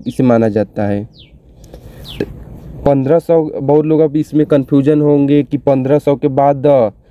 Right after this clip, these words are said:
सोलह सौ आना चाहिए, सत्रह सौ आना चाहिए, अठारह सौ, परंतु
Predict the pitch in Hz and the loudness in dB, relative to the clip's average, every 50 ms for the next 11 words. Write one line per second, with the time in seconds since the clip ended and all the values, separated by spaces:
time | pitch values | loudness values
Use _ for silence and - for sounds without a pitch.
0 | _ _ _ - - 147 139 131 147 147 - - 147 139 - 135 - 104 127 127 | _ _ _ -4 0 0 2 2 2 0 0 0 -2 -2 -2 0 0 2 2 2
1 | 127 131 123 - 131 131 135 131 - 131 120 - _ 127 131 135 131 127 131 127 | 2 0 0 0 -2 -2 -2 0 0 -2 -2 -2 _ -2 0 0 2 2 2 2
2 | 127 123 123 123 123 120 - - 123 123 123 - - - 120 117 120 127 127 123 | 4 4 2 2 0 0 -2 -2 -2 -2 -2 -2 -4 -2 0 2 4 4 2 2
3 | - 135 123 120 - 131 127 135 135 131 - 147 143 | 0 -2 -2 0 0 0 2 2 0 -2 -2 -4 -4